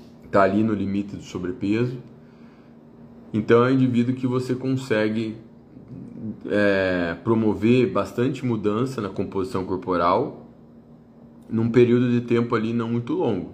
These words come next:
né? É, se a pessoa tiver bem determinada, certo? É, e o que, que é uma dieta de recomposição corporal aí pra esse indivíduo,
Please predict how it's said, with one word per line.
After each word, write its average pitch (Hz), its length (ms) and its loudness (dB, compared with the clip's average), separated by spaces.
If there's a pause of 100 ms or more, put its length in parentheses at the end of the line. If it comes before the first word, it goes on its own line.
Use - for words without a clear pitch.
né? 90 360 -4 (580)
É, 87 560 2
se 80 100 -6
a 92 40 -4
pessoa 101 360 0
tiver 107 280 0
bem 104 280 2
determinada, 104 680 -2 (500)
certo? 85 440 -8 (760)
É, 101 300 4
e 104 40 0
o 104 40 -4
que, 127 100 -8
que 127 100 0
é 151 40 4
uma 139 160 4
dieta 113 920 0 (220)
de - 180 -14
recomposição 107 680 -2
corporal 101 600 2
aí 80 120 -4
pra 90 180 -8
esse 98 180 -8
indivíduo, 90 540 -6